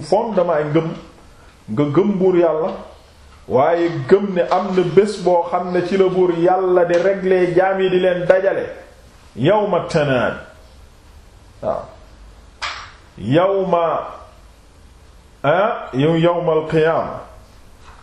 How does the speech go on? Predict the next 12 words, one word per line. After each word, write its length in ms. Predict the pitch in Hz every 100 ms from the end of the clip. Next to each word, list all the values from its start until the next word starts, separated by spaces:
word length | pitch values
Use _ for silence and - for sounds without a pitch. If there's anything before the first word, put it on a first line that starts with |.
| - - - - - 98
Bés 300 | 139 160 -
boo 180 | 160 156
bëre. 380 | 160 160 - - - - - - - - - - - - - - - - 98
Nga 120 | 147 151
gëm 220 | 170 180 175
ne 80 |
bés 280 | 160 165 160
boobu 260 | 160 165 143
am 180 | 160 165
na 60 | 160
bés 340 | 151 170 -
boo 240 | 160 160